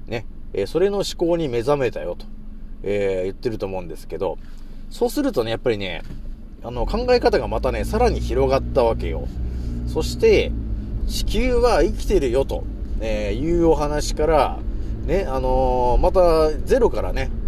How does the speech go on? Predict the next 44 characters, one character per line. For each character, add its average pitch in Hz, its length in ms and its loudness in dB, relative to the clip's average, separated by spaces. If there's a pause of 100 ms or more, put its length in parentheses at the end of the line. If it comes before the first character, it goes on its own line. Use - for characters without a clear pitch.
(120)
こ 147 80 -2
の 120 120 0
地 - 180 0
球 208 260 2
を 196 140 8
考 185 240 2
察 196 340 2
し - 140 0
始 170 240 4
め 165 120 4
る 120 120 0
こ 107 140 -4
と 101 100 0
が 90 120 -4
で - 120 -4
き - 60 -4
た 98 100 -2
わ 87 120 -2
け - 80 -2
よ。 90 120 0 (800)
そ - 160 2
う - 40 0
す - 140 4
る 220 140 4
と、 214 140 4
要 156 120 4
す - 100 -2
る 175 140 4
に、 127 640 0
い 139 60 2
ろ 214 120 2
ん 214 120 -2
な 196 240 4
ね、 240 260 0
地 - 140 -2
球 202 340 4
に、 196 380 0 (580)
え 127 600 4
ー、 - 20 0
設 - 200 2
定 262 280 2
し - 80 0
て 247 120 2
る、 208 1000 6